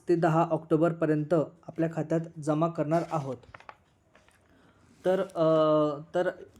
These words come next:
पुढे जाऊन आपण पूर्ण माहिती समजून घेऊया. अ, विधानसभेची निवडणूक तोंडावर आल्यामुळे राज्यात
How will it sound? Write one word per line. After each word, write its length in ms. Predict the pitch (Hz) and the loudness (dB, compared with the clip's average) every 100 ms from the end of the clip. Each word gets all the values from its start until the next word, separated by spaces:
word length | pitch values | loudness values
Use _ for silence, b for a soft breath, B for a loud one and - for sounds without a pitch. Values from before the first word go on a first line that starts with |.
| - | -2
पुढे 200 | 165 170 | 2 4
जाऊन 260 | 180 175 180 | 4 0 0
आपण 280 | 160 175 165 | 0 0 0
पूर्ण 380 | 170 165 180 180 160 | 2 4 2 0 -2
माहिती 400 | 156 156 160 185 | 0 2 2 0
समजून 380 | 180 160 170 | 0 2 2
घेऊया. 360 | 165 156 147 170 180 _ _ b b b b | 2 2 2 0 -4 _ _ b b b b
अ, 420 | 160 156 156 160 | 2 6 6 4
विधानसभेची 840 | 160 156 165 196 190 180 180 175 185 | 2 4 4 4 2 4 4 4 2
निवडणूक 600 | 165 170 170 180 180 175 | 4 6 6 4 2 4
तोंडावर 320 | 165 170 180 | 6 6 6
आल्यामुळे 540 | - 156 170 170 170 | 2 2 2 2 2
राज्यात 460 | - 143 143 160 | 2 2 2 2